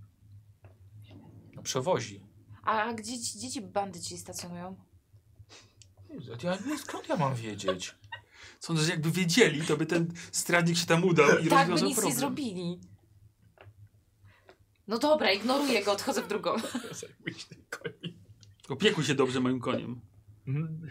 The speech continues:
Speaker 3: To jest wodza wioski, mojego teścia.
Speaker 1: No dobrze.
Speaker 3: No,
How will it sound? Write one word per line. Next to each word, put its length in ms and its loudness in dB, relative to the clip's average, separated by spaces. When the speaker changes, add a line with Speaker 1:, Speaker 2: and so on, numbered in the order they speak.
Speaker 3:
To 80 0
jest 140 -2
wodza 240 8
wioski, 540 2
mojego 220 0
teścia. 540 -4
Speaker 1:
No 220 -12
dobrze. 460 -4
Speaker 3:
No, 180 -12